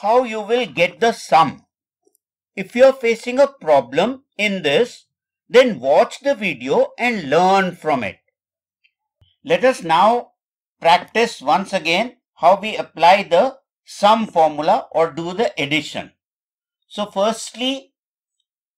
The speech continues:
we need to select the cell where you want the sum to appear or the result of addition to appear. So we click on the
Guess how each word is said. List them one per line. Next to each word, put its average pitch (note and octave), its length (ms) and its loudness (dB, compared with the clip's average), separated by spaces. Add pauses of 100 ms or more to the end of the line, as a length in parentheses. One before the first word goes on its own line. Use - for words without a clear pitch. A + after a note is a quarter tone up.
(340)
we G#3 100 -6
need B3 240 -4
to A#3+ 100 -6
select A#3 420 -2
the G3 120 0
cell G3+ 480 0 (340)
where G#3 420 2
you A3 140 -6
want F#3+ 460 -2 (460)
the F#3+ 200 0
sum G3+ 500 -2 (300)
to G#3+ 100 -8
appear D3+ 580 0 (100)
or F#3+ 380 4
the F3 100 2
result F3+ 540 -2
of G3 240 2 (100)
addition E3+ 560 -6
to F#3 120 -8
appear. A#2+ 420 0 (720)
So - 180 -8
we G3+ 300 -10
click B3 240 -6 (160)
on G3+ 360 -6
the G3 280 -6